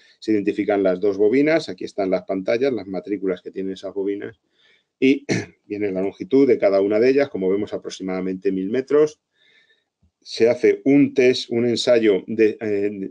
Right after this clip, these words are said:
a, a tres coma cinco veces U sub cero, es decir, tres coma cinco por doce,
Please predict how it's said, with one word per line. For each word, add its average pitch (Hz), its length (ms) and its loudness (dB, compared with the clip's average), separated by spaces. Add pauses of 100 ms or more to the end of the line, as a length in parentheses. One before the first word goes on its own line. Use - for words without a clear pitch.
a, 98 720 -4
a 92 140 -12
tres 131 200 -2
coma 120 240 -2
cinco 117 320 0
veces 113 420 2
U 135 100 0
sub 117 260 -6
cero, 139 300 4
es 131 60 0
decir, 95 260 -6
tres 101 180 -2
coma 107 220 -2
cinco 107 420 -2
por 101 340 4
doce, 131 520 0